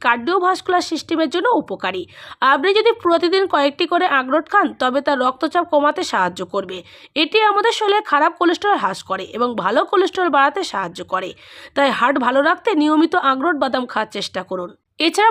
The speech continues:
মস্তিষ্কের বিকাশে সাহায্য করে। আখরোট দেখতে কিন্তু অনেকটা আমাদের মস্তিষ্কের আকৃতির মতো। এই বাদাম আমাদের মস্তিষ্কের বিকাশেও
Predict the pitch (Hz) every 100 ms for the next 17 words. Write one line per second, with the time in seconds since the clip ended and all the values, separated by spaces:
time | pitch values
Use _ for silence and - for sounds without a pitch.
0 | 349 339 339 370 - 381 330 381 370 403
1 | - 208 185 190 190 190 175 - - -
2 | 269 285 381 311 339 349 392 381 392 381
3 | 370 311 339 349 370 339 359 392 294 302
4 | 359 349 - 359 294 311 330 277 220 180
5 | 180 165 - - 294 339 294 294 381 381
6 | 349 381 311 311 302 370 - 392 302 302
7 | 320 427